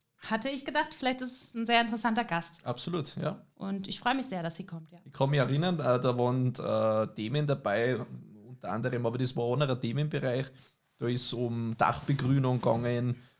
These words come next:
Speaker 2: um spezielle Mähwerke für die Landwirtschaft, dass das, äh, Insektensterben
Speaker 1: Ja, ja.
Speaker 2: ein bisschen verhindert wird.
Speaker 1: Ja.
Speaker 2: Also Themen, die man selber vielleicht gar nicht so am Schirm hat,
Speaker 1: Ja.
Speaker 2: aber den Horizont in die Richtung zu erweitern, das ist
Speaker 1: Ja.
Speaker 2: schon, äh, eine tolle Sache,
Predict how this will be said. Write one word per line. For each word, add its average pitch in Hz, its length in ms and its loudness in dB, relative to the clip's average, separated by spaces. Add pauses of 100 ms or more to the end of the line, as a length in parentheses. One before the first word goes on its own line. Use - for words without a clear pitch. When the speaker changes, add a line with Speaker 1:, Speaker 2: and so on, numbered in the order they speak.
(100)
Speaker 2:
um 120 260 -4
spezielle 123 560 0
Mähwerke 127 840 2
für 123 220 -2
die 127 140 -2
Landwirtschaft, 123 920 2
dass 120 160 -2
das, - 400 -4
äh, 110 240 -4
Insektensterben 135 840 0
Speaker 1:
Ja, 196 180 0 (320)
ja. 120 180 6
Speaker 2:
ein 131 220 4
bisschen 131 240 0
verhindert 131 480 -2
wird. 214 240 2
Speaker 1:
Ja. - 60 -18 (320)
Speaker 2:
Also 120 160 -4
Themen, 135 680 0
die 131 100 0
man 131 160 2
selber 139 360 2
vielleicht 143 260 -2
gar - 120 -2
nicht 139 140 0
so - 100 -4
am 113 80 -2
Schirm 139 300 -2
hat, 226 200 -10 (480)
Speaker 1:
Ja. 220 160 4
Speaker 2:
aber 127 340 6 (160)
den 127 120 0
Horizont 135 480 0
in 151 100 -2
die 147 60 -2
Richtung 151 360 -8
zu 147 100 -12
erweitern, 151 400 -4
das 139 120 -6
ist - 60 -10
Speaker 1:
Ja. 151 60 -2
Speaker 2:
schon, 160 300 -4 (640)
äh, 147 40 -8
eine - 420 0
tolle 147 200 -4
Sache, - 320 -6